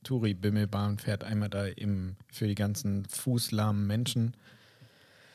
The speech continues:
die unfassbar nervig irgendwie mit ein bisschen Blabla durch die Stadt. Und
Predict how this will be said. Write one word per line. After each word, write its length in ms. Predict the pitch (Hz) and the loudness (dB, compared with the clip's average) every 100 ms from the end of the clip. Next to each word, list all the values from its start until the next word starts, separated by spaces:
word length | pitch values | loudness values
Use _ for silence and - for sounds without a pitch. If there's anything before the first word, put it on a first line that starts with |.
| - - - - - - - | -20 -20 -20 -20 -20 -20 2
die 100 | 123 | 4
unfassbar 920 | 123 127 123 - 117 110 - 104 101 | 6 6 4 2 2 4 6 6 8
nervig 600 | 107 110 101 101 104 92 | 6 6 6 6 2 0
irgendwie 480 | - 104 107 98 104 | 0 2 2 4 2
mit 180 | 101 98 | 4 2
ein 80 | 101 | 0
bisschen 300 | 101 113 101 | 0 2 2
Blabla 640 | 95 92 92 98 92 90 | 4 4 2 2 2 2
durch 200 | 90 90 | 0 -4
die 140 | - 90 | -6 -6
Stadt. 360 | - - - - - - - | -6 -6 -10 -14 -20 -20 0
Und 320 | 139 131 127 | 4 4 4